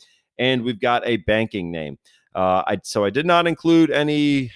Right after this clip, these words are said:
healthcare in this list. Like I said, I bumped, uh, Pfizer out for some of those problems. Eli Lilly looked a little too, uh, too hot right now for my, my liking. And, uh, another one that was in,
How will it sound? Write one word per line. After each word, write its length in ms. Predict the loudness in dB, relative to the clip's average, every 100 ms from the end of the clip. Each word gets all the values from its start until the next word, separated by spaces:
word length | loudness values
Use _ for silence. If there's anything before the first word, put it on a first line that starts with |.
| -4
healthcare 480 | -2 -2 0 2 2
in 60 |
this 220 | 0 -4
list. 400 | -2 -2 -2 -6 _
Like 220 | -6 -6
I 60 | -6
said, 260 | -2 -2
I 80 | -2
bumped, 340 | 0 -2 0
uh, 120 | -2 -2 -2
Pfizer 400 | -2 0 -2 0
out 280 | 0 -2 -6 _ _ -10
for 100 | -8
some 220 | -4 -2
of 40 |
those 200 | -2 -2
problems. 560 | -4 -4 -2 -2 -6 -10 _ _ -4
Eli 340 | 0 2 2
Lilly 320 | 0 0 0
looked 240 | 0 -2 -4
a 60 |
little 280 | -4 -2 -4
too, 440 | -6 -6 -4 -2 -2
uh, 320 | -2 -4 -6 _
too 180 | -8 -6
hot 320 | -2 0 -2 -4 _
right 200 | -4 -2
now 300 | -2 -4 -4
for 420 | -4 -6 -6 -6 -6
my, 380 | -4 -4 -4 -10 _ _ _ _ -6
my 260 | -2 0
liking. 460 | 2 0 0 -4 -4 _ _ _ _ -4
And, 420 | 0 2 0 2
uh, 320 | 4 4 2 2
another 300 | 4 4 4
one 160 | 2
that 120 | 2 0
was 140 | 0
in, 180 | -2